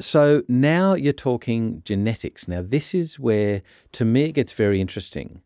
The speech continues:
Um, and, m-, you know, my, my caution is we want to find the answer, so we're gonna go, "Oh, that's the answer."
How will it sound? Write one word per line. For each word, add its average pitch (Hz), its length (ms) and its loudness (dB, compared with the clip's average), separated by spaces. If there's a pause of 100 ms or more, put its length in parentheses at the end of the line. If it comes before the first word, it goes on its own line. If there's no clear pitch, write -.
(680)
Um, 107 400 2 (800)
and, 113 600 2 (920)
m-, - 200 -4
you 127 120 4
know, 113 140 4
my, 110 300 2
my 117 160 2
caution 156 560 2
is 110 220 2
we 110 100 2
want 113 340 0
to - 140 -4
find 95 320 0
the 87 120 -2
answer, 90 320 -4
so 95 240 0
we're 92 120 2
gonna 101 200 0
go, 92 100 0
"Oh, 95 80 -2
that's 147 380 -4
the 135 480 2
answer." 117 560 -2